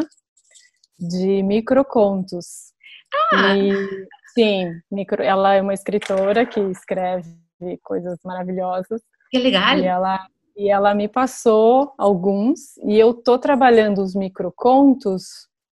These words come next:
Speaker 1: como se fosse um caderno, um sketch mesmo. Eu
Speaker 2: Uhum.
Speaker 1: leio e começo a desenhar, e rabisco. E, e a ideia é que o livro, isso vai virar um livro,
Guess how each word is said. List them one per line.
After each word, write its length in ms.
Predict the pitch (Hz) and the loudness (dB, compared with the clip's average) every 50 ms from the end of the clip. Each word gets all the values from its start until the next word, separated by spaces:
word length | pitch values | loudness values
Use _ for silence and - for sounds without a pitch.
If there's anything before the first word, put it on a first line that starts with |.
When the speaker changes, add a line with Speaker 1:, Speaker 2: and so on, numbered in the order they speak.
| _ _ _ | _ _ _
Speaker 1:
como 340 | _ - - 214 214 220 233 | _ -4 -2 0 0 0 0
se 220 | 226 - - 247 233 | -2 -2 -4 -6 -6
fosse 460 | 240 - 240 233 247 240 - - 254 | -2 2 2 2 2 2 0 -2 0
um 220 | 247 254 254 254 | 0 2 2 0
caderno, 580 | 247 - 247 240 220 226 214 190 180 180 190 190 | 2 2 2 4 4 4 4 4 2 0 -2 -4
um 100 | 190 202 | -4 -6
sketch 420 | - - - 233 208 202 214 - 262 | -8 -4 0 2 2 2 2 0 0
mesmo. 460 | 240 220 196 180 175 180 175 175 - _ _ _ | 0 0 0 -2 -4 -6 -10 -12 -14 _ _ _
Eu 100 | 247 262 | 4 6
Speaker 2:
Uhum. 40 | 262 | 8
Speaker 1:
leio 440 | 254 226 240 262 269 285 285 285 285 | 10 10 10 8 8 8 6 4 4
e 60 | 277 - - _ _ _ _ _ | 2 0 -2 _ _ _ _ _
começo 400 | _ 247 226 233 233 254 262 - | _ -2 0 0 0 0 0 -2
a 40 | 233 | 2
desenhar, 480 | 220 226 226 220 240 233 214 196 185 185 | 2 4 2 2 0 -2 -2 -2 -2 -4
e 40 | 190 | -2
rabisco. 600 | 180 202 196 185 214 208 185 - - - 175 - _ _ _ _ _ _ _ _ _ _ _ _ _ _ | -2 -2 -2 0 -2 -2 -2 -4 -8 -10 -12 -12 _ _ _ _ _ _ _ _ _ _ _ _ _ _
E, 480 | - 196 196 190 190 190 190 190 - - _ | -6 -4 -2 0 0 0 -2 -4 -6 -8 _
e 140 | 160 190 190 | -4 -2 0
a 80 | 196 196 | 0 0
ideia 880 | 180 175 175 175 - _ _ _ 170 208 208 214 226 240 254 262 - - - | -2 -4 -8 -14 -18 _ _ _ 2 4 6 6 6 6 4 4 2 0 0
é 140 | - 226 233 | 2 2 2
que 200 | 233 - - 285 | 2 2 2 4
o 40 | 285 | 6
livro, 540 | 277 240 226 220 226 220 240 254 285 415 - _ _ _ _ _ _ - | 6 6 6 4 4 2 2 2 2 0 0 _ _ _ _ _ _ -12
isso 220 | 180 175 - 175 | -12 -12 -10 -8
vai 160 | 185 185 185 | -4 -4 -4
virar 220 | 185 180 180 170 180 | -2 0 0 0 0
um 80 | 190 | 0
livro, 360 | 190 190 196 208 240 262 330 | -2 0 0 0 0 -2 -4